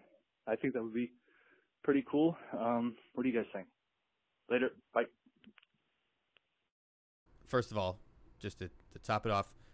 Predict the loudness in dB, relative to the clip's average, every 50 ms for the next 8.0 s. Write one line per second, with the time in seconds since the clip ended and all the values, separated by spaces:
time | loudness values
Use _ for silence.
0 | -20 -14 -10 -8 -6 -4 -4 -6 -6 -2 0 0 0 0 -2 -8 -8 -6 -4 -2
1 | -2 -2 -2 -2 -2 -2 -2 -2 -4 -4 -2 0 2 2 4 2 2 0 -4 -12
2 | -20 -20 -20 -20 -16 -14 -14 -12 -12 -14 -16 -16 -18 -20 -20 -20 -20 -10 -8 -8
3 | -4 -4 -4 -4 -2 0 0 0 0 0 -2 -4 -2 -2 -2 -4 -4 -4 -2 -2
4 | -2 -4 -6 -8 _ _ -10 -8 -8 -8 -6 -4 -4 -4 -2 -4 -6 -6 -4 -4
5 | -4 -4 -4 -6 -4 -4 -6 -4 -4 -4 -4 -4 -6 -8 -12 -6 -2 -2 -2 -2
6 | -2 -2 -4 -4 -4 -8 -8 -8 -10 -10 -12 _ _ _ _ _ _ _ _ -6
7 | -6 -6 -6 -10 -12 -8 -8 -6 -4 -4 -4 -2 -2 -2 0 0 0 -2 -2